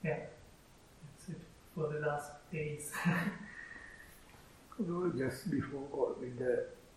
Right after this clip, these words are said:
Speaker 2: the Slovakian one also the same kind of event happened.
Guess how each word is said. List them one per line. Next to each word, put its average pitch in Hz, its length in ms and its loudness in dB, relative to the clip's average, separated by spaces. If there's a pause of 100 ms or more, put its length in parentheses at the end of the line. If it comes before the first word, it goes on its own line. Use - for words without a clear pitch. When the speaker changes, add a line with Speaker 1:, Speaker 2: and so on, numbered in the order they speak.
(1200)
Speaker 2:
the 110 160 0
Slovakian 135 680 6
one 143 200 2
also 143 400 4
the 151 140 4
same 139 480 4 (640)
kind 131 240 6
of 120 100 -2
event 123 380 6
happened. 110 400 0